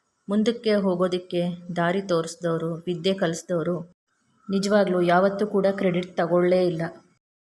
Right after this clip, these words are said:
ಮತ್ತು ನಾನು ಇವಾಗ ತುಂಬ ಸುಖವಾಗಿ, ನೆಮ್ಮದಿಯಾಗಿ ಕೂಡ ಇದ್ದೀನಿ. ಅದರ ಜೊತೆಗೆ ಮನಸ್ಸಲ್ಲಿ ಇರೋ ನೋವುಗಳು, ಹಾಗೆ ನೋವುಗಳೂ ಇದ್ದೇ ಇರುತ್ತೆ ಪ್ರತಿದಿನಾನು. ಅದನ್ನ ಎದುರಿಸಿ ಮುಂದಕ್ಕೆ ಹೋಗೋ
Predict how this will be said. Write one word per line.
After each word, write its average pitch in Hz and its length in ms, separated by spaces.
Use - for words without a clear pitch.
ಮತ್ತು 208 500
ನಾನು 196 320
ಇವಾಗ 175 380
ತುಂಬ 208 220
ಸುಖವಾಗಿ, 180 920
ನೆಮ್ಮದಿಯಾಗಿ 190 560
ಕೂಡ 175 220
ಇದ್ದೀನಿ. 165 460
ಅದರ 175 160
ಜೊತೆಗೆ 175 540
ಮನಸ್ಸಲ್ಲಿ 175 540
ಇರೋ 185 200
ನೋವುಗಳು, 185 600
ಹಾಗೆ 175 380
ನೋವುಗಳೂ 175 460
ಇದ್ದೇ 175 440
ಇರುತ್ತೆ 160 300
ಪ್ರತಿದಿನಾನು. 165 720
ಅದನ್ನ 190 220
ಎದುರಿಸಿ 214 880
ಮುಂದಕ್ಕೆ 196 400
ಹೋಗೋ 175 360